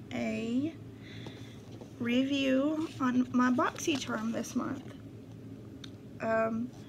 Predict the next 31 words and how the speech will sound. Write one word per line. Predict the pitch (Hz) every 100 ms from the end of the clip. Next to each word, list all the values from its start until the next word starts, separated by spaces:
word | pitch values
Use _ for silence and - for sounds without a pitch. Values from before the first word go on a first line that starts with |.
| -
I | -
get | 233 247
BoxyCharm | 285 285 294 269 262 262
every | 233 226 226
month, | 233 220 233 294 - - - - - - - - - - - - -
and | 233 233 226 226 226 240 - - -
I | -
figured | - 320 339
why | 311 302
not | 311 320
start | 311 294
doing | 262 277 262
reviews | 262 254 262 269 254 -
on | 233 226 233 247
the | 240
products | 302 330 302 -
that | - -
I | -
get. | - - - - - - - - - - - - - -
Um, | 247 240 240 233 233 -
I | 240
will | 240 262
be | 330
using | 330 311 294 277 269 269 262 285 - - -
a | 247 240
magnifying | 233 233 233 240 226 220 220
glass | 220 214 220 214 -
to | - 240 226
tell | - 240 226
you | 233
guys | 233 226 220 220 226